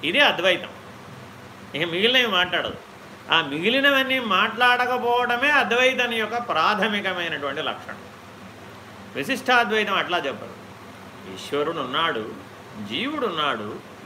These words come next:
జగత్తు కూడా ఉంది. ఈ మూడింటిని దైవంగా చూడు. మూడు దైవమే, మూడు ఈశ్వరీయమే, మూడు ఈశ్వరుడే. మూడు లేవయ్యా బాబు, ఉన్నది ఒక్కడే ఈశ్వరుడు.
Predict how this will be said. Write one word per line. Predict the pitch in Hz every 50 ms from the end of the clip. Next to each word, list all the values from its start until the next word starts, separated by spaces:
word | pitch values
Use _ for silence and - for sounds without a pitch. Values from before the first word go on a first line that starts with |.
| 160
జగత్తు | 190 233 254 269 269 - 262
కూడా | 226 208 190 160 156 214 277
ఉంది. | 311 311 302 262 156 - - - - - - - - - - - - - - - -
ఈ | 165 196 226 247
మూడింటిని | 233 196 151 131 139 165 220 277 320 339 339 330 320 311 277 285 269 247 262 294 320
దైవంగా | 311 302 254 226 220 208 190 170 160 151 170 214 214 -
చూడు. | 175 127 107 101 98 107 117 127 127 110 95 - 98 - - - - - - - - 107
మూడు | 120 127 135 127 117 143 214 277
దైవమే, | 226 208 160 143 117 110 95 92 98 113 139 151 151 135 110 95 90 92 101 101
మూడు | 117 120 120 113 139 190 254
ఈశ్వరీయమే, | 247 208 202 202 - - - 175 160 135 135 120 113 104 95 98 107 123 147 156 139 117 104 104 - - - - - - 113
మూడు | 107 110 120 127 135 147 147 147 160 208 285 311
ఈశ్వరుడే. | 285 262 214 190 - - - 135 117 104 95 92 92 101 113 131 139 135 120 110 98 85 80 - - - - - - - - - - - - - - - - - - - - - - -
మూడు | 160 196 277 285
లేవయ్యా | 302 277 254 262 277 277 262 240 226 214
బాబు, | 214 202 190 185 170
ఉన్నది | 143 135 160 214 233 202
ఒక్కడే | 170 - - 214 202 190 151
ఈశ్వరుడు. | 135 151 151 - - 165 147 120 104